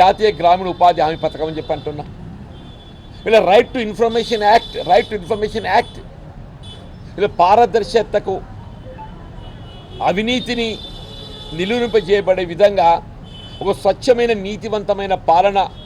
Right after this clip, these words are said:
ప్రజానీకానికి కల్పింప చేయబడాలనే ఒక భావనతోని right to information act ఇవాళ అమలు తెచ్చింది యూపీఏ ప్రభుత్వం అని చెప్పంటారు. దాన్ని ఏ విధంగా నీరు గార్తలో పెద్ద చేయడం జరుగుతుంది తప్ప దాన్ని బలోపేతం చేయాలని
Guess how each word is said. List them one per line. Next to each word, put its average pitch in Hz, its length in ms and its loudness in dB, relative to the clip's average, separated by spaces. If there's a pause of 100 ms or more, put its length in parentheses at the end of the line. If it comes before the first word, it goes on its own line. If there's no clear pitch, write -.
(400)
ప్రజానీకానికి 202 720 2 (120)
కల్పింప 180 420 -4 (160)
చేయబడాలనే 175 720 0 (100)
ఒక 156 100 -6 (160)
భావనతోని 185 680 -2 (1040)
right 214 260 6
to 233 140 -6
information 214 560 -2 (160)
act - 200 2
ఇవాళ 208 220 2
అమలు 202 260 0
తెచ్చింది 196 440 -6 (580)
యూపీఏ 202 320 -2
ప్రభుత్వం 175 280 0
అని 156 100 -4
చెప్పంటారు. 147 440 -6
దాన్ని 190 200 2
ఏ 214 80 6
విధంగా 220 300 2
నీరు 233 220 -4
గార్తలో 214 340 4
పెద్ద 175 140 -2 (100)
చేయడం 185 200 -8
జరుగుతుంది 165 340 -10
తప్ప 240 180 -2 (320)
దాన్ని 185 240 -4
బలోపేతం 233 420 4
చేయాలని 202 280 2